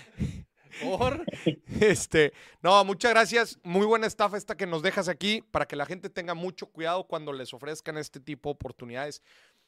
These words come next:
Speaker 2: Eh, híjola, güey. Chingado.
Speaker 1: Qué cabrón, la verdad.
Speaker 2: Qué cabrón. Te fu-,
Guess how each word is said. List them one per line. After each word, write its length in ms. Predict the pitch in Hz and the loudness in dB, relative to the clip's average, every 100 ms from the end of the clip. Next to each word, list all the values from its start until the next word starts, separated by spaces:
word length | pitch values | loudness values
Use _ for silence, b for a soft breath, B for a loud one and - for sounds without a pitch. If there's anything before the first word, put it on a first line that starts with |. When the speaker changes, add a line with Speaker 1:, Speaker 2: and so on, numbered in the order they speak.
| _ | _
Speaker 2:
Eh, 560 | 117 120 113 110 107 - - | -12 -10 -8 -8 -10 -12 -18
híjola, 360 | - 120 - - | -18 -16 -18 -20
güey. 120 | _ _ _ _ _ _ _ | _ _ _ _ _ _ _
Chingado. 360 | - _ _ _ _ _ | -20 _ _ _ _ _
Speaker 1:
Qué 120 | 143 | -4
cabrón, 260 | 147 120 107 - _ _ | -2 -4 -8 -18 _ _
la 80 | 127 | -14
verdad. 160 | 117 - | -14 -16
Speaker 2:
Qué 100 | 127 | -8
cabrón. 280 | 143 101 - _ _ | -8 -8 -16 _ _
Te 100 | 160 | -10
fu-, 100 | 156 | -6